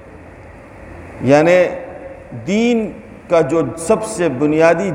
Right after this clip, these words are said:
جڑ ہے، جہاں سے دین شروع ہوتا ہے، وہ اللہ کی آیتیں ہیں، چاہے وہ آیتیں ہمارے کتاب کی ہو، چاہے وہ اہل کتاب کے زمانے میں تورات ہو، چاہے وہ انجیل ہو، چاہے ان کے زمانے میں زبور ہو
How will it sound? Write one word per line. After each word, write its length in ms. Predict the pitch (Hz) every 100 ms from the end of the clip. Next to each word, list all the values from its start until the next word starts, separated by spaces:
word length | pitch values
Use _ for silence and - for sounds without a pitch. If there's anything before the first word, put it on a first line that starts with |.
| 113
جڑ 220 | 147 208
ہے، 260 | 190 143 113 - - - - - - - - - - - - - -
جہاں 220 | 135 151
سے 140 | 165 165
دین 240 | 131 339
شروع 300 | 175 - 214
ہوتا 360 | 202 151 127 -
ہے، 60 | - - - - - - - - - -
وہ 180 | 135
اللہ 220 | 131 139 139 135
کی 120 | 151 - - -
آیتیں 360 | 131 123 117 120
ہیں، 140 | - - - - -
چاہے 220 | - 165
وہ 140 | 165 151
آیتیں 380 | 139 139 139 143
ہمارے 300 | 127 139 147
کتاب 480 | 147 - 131 143 -
کی 80 |
ہو، 240 | 160 175 - - - - - - - - - -
چاہے 260 | 131 131 151
وہ 180 | 156 151
اہل 220 | 147 135
کتاب 460 | 131 120 143 147 147
کے 80 | 147
زمانے 380 | 127 123 131 151
میں 140 | 147 147
تورات 420 | 120 120 151 -
ہو، 200 | 156 151 - - - - - - -
چاہے 240 | 143 139
وہ 160 | 151 147
انجیل 480 | 147 123 110 139 151
ہو، 400 | 147 147 147 - - - - - -
چاہے 240 | 135 143
ان 240 | 143 156 139
کے 100 | 147
زمانے 380 | 127 123 135 151
میں 120 | 151
زبور 400 | 135 120 127 151
ہو 480 | 151 143 139 -